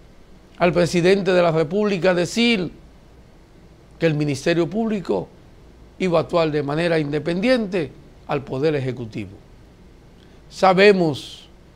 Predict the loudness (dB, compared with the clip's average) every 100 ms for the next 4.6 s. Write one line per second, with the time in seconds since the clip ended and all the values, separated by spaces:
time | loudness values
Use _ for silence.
0 | -20 -2 2 2 2 0 0 2 2 2
1 | 0 -4 -4 -4 -4 -8 -20 -20 -20 -20
2 | -20 -20 -20 -20 -6 0 2 0 0 4
3 | 6 6 4 -2 -6 -2 2 2 0 -2
4 | -6 0 4 6 6 2